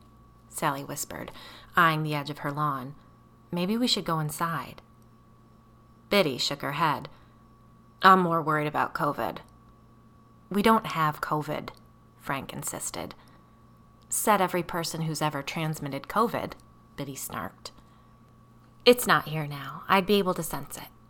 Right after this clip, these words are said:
I reassured the couple. "But you've actually interacted with it three times now, right?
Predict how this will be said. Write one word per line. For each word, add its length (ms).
I 80
reassured 500
the 80
couple. 480
"But 280
you've 560
actually 540
interacted 540
with 140
it 200
three 220
times 460
now, 200
right? 400